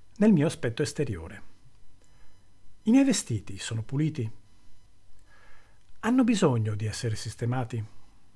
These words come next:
I miei capelli sono pettinati, ben ordinati o ben tagliati?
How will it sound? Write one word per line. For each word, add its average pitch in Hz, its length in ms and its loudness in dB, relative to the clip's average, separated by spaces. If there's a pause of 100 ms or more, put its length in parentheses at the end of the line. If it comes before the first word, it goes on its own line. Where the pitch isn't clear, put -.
(1000)
I 135 120 -6
miei 127 140 2
capelli 131 400 6
sono 131 280 2
pettinati, 131 680 4
ben 139 240 6
ordinati 139 760 6 (340)
o 139 100 -6
ben 131 180 0
tagliati? 131 580 -2